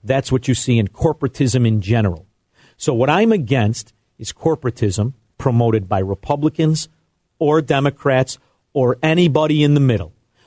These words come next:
I'm against special interests. I'm against lobbyists paying politicians to play, because this is what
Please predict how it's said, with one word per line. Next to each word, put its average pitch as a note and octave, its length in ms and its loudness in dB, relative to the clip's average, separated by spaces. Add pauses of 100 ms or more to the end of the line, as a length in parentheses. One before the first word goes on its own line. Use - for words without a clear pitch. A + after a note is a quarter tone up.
I'm C3 180 2
against D3+ 500 -2
special D#3+ 500 -2
interests. C#3+ 600 -2 (240)
I'm A#2+ 140 -4
against C3 560 -2
lobbyists D3+ 840 0 (280)
paying E3 540 2 (320)
politicians E3 840 -2
to - 160 -6
play, A#2 520 -4 (640)
because A2+ 360 -4
this C#3+ 200 -2
is C#3 160 -2
what C#3+ 240 0